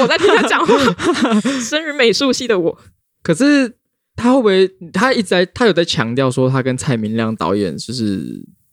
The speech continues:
Speaker 2: 的关系吗？
Speaker 1: 没有，没有，他只是说他很欣赏这个导演。
Speaker 2: 哦，哦，哦，
Speaker 1: 对。
Speaker 2: 我以为是在，就是你知道吗？
Speaker 1: 不是，不是攀关系那种。
Speaker 2: 哦，哦，哦，哦，蹭热度。
Speaker 1: 不是，不是。
Speaker 2: 哦，哦，哦，
Speaker 1: 但是他就从，
Speaker 2: OK。
Speaker 1: 呃，很早以前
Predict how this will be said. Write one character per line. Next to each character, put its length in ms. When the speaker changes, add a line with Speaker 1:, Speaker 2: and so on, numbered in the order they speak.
Speaker 2:
的 100
关 300
系 240
吗？ 360
Speaker 1:
没 120
有， 160
没 100
有， 100
他 140
只 140
是 100
说 260
他 240
很 420
欣 280
赏 220
这 120
个 100
导 160
演。 80
Speaker 2:
哦， 40
哦， 320
哦， 40
Speaker 1:
对。 100
Speaker 2:
我 40
以 20
为 200
是 240
在， 200
就 120
是 140
你 80
知 60
道 120
吗？ 120
Speaker 1:
不 40
是， 40
不 60
是 20
攀 140
关 180
系 180
那 80
种。 100
Speaker 2:
哦， 20
哦， 220
哦， 440
哦， 80
蹭 160
热 200
度。 280
Speaker 1:
不 120
是， 160
不 180
是。 100
Speaker 2:
哦， 280
哦， 280
哦， 80
Speaker 1:
但 120
是 60
他 140
就 200
从， 300
Speaker 2:
OK。 80
Speaker 1:
呃， 260
很 280
早 200
以 80
前 380